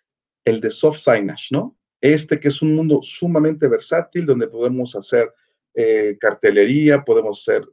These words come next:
re-, retroiluminados, podemos hacer pendones, roll-ups, eh, colgantes, todo lo que ustedes quieran,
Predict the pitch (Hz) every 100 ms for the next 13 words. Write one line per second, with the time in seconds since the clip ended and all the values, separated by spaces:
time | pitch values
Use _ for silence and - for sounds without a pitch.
0 | 107 107 101 104 107 98 107 104 101 101
1 | 135 151 151 151 110 107 107 - - -
2 | 107 107 - _ _ - 107 110 139 151
3 | 151 120 107 120 143 147 - - - -
4 | - - _ _ _ _ _ _ _ 127
5 | 117 143 151 160 151 - 180 170 151 131
6 | - 147 139 147 147